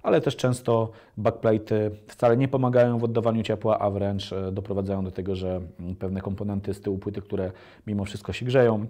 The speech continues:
są cieplejsze. Także, no, może akurat tutaj M S I dlatego zastosowało taki patent, że w backplate nie poszli. Mm, tutaj oczywiście backplate dla mocowania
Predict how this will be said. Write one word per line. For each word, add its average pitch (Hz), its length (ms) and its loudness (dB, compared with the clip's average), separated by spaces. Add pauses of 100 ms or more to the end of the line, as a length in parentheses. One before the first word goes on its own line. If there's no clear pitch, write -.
(140)
są 110 200 -4
cieplejsze. 98 460 0
Także, 98 260 -4
no, 98 80 -2
może 101 240 -2
akurat 98 260 -6
tutaj 95 300 -4 (220)
M 104 160 -6
S 98 120 -8
I 92 220 0 (280)
dlatego 104 340 0
zastosowało 101 580 -2
taki 98 340 -6 (320)
patent, 92 360 -2
że 95 240 -4 (180)
w - 140 -14
backplate 98 420 -2
nie 104 60 -4
poszli. 101 300 -8 (420)
Mm, 104 440 -2
tutaj 156 240 4
oczywiście 120 380 2
backplate 113 480 0
dla 104 260 2
mocowania 104 640 -2